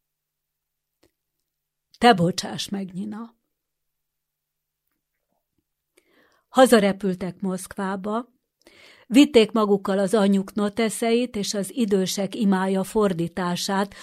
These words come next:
aminek Antonella elmesélte a történetét. Az utolsó alkalommal ő vitte el Alexandra Vikentjevnát a Szent Donát templomba,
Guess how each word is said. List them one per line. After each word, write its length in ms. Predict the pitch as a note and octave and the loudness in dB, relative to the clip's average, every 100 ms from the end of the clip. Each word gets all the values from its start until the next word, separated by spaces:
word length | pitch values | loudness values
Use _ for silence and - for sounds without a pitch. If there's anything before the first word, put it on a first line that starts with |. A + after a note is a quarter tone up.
| - | -18
aminek 460 | - B3 A#3+ A3+ A3+ | 0 4 6 6 6
Antonella 680 | D4 B3+ A3+ G#3 G#3+ A3+ B3 | 4 4 0 -2 2 2 2
elmesélte 760 | A#3 A3 F#3 F3+ G3+ F3+ G3 | 2 4 2 0 -2 -2 -2
a 100 | F#3 | -4
történetét. 1040 | F#3 F#3 F3 F3+ F3 F3 F3 - G3 - _ _ - - - - | -4 -6 -6 -8 -8 -8 -10 -10 -10 -12 _ _ -20 -20 -20 -6
Az 180 | G3+ | -2
utolsó 500 | F4 E4 A3+ G3+ A3 | 2 4 4 4 2
alkalommal 760 | A#3 A3+ A#3 A#3 A3+ A3 A3 A#3 - | 4 4 4 4 6 6 4 2 4
ő 200 | C4+ G#3+ | 4 6
vitte 340 | F#3 F3+ G3 | 2 -2 -2
el 220 | G3 G3+ | 2 2
Alexandra 680 | - G3 F#3 - G3 F#3 F#3 | 2 0 -2 -2 -2 0 0
Vikentjevnát 920 | F3 G3+ G3 G3 G3 G3+ G3 G3+ G3 | 0 -2 -2 -2 -2 -2 0 -2 -2
a 60 | G#3 | -6
Szent 380 | - G3 G3 F#3 | -2 0 2 2
Donát 440 | F3+ F3+ F#3+ F#3 - | 0 0 -4 -8 -8
templomba, 800 | E3+ F3 E3 F#3 F#3 F3 F#3 | -6 -6 -6 -6 -4 -4 -6